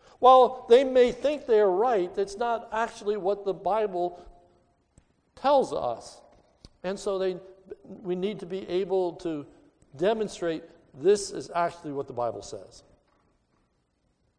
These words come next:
Third,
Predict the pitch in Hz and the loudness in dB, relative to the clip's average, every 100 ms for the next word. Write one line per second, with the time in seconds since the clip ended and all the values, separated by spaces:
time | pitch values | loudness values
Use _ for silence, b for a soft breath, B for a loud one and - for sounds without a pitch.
0 | _ _ _ _ _ _ _ _ _ _ | _ _ _ _ _ _ _ _ _ _
1 | _ _ _ _ _ _ _ _ _ _ | _ _ _ _ _ _ _ _ _ _
2 | _ _ 277 294 214 120 | _ _ 4 6 8 4